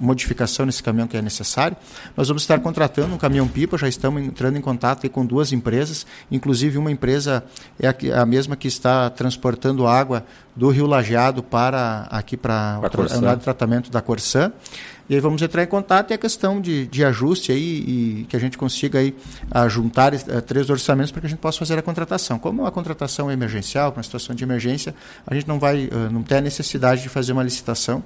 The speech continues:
Speaker 1: a gente consegue justificar para que nós consigamos aí também as-, auxiliar os bombeiros, diminuir essa demanda que eles, que eles estão fazendo desde dezembro já, né? E aproveita aqui o espaço para agradecer a toda a corporação, a, a,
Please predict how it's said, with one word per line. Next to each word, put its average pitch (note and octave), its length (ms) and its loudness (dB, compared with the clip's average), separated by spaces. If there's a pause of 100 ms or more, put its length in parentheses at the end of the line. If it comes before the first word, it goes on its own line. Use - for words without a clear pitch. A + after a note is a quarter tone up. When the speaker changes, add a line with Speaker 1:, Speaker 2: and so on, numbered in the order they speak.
(400)
Speaker 1:
a - 40 -2
gente A#2+ 200 0
consegue C3 340 2
justificar C3 760 0 (400)
para C#3+ 160 6
que D3+ 200 0
nós D3 240 2
consigamos C#3+ 680 2
aí C3+ 120 4
também C#3+ 500 2 (340)
as-, C3+ 240 0
auxiliar C3+ 640 6
os E3 80 -2
bombeiros, D3 480 2
diminuir C#3+ 380 0
essa D#3+ 200 0
demanda C#3 480 4
que E3 140 -6
eles, B2+ 480 0
que - 80 0
eles B2 140 2
estão B2+ 240 -2
fazendo C3+ 340 4
desde C#3+ 240 2
dezembro C3 540 2
já, B2 260 2 (380)
né? C3 240 2
E A#2 400 2
aproveita B2 400 2
aqui - 100 0
o - 20 4
espaço B2+ 420 2
para C3 100 2
agradecer B2 560 0
a A#2 120 0
toda C#3 240 0
a C#3 40 -2
corporação, B2+ 720 0
a, A2+ 320 -2
a, A2 520 -6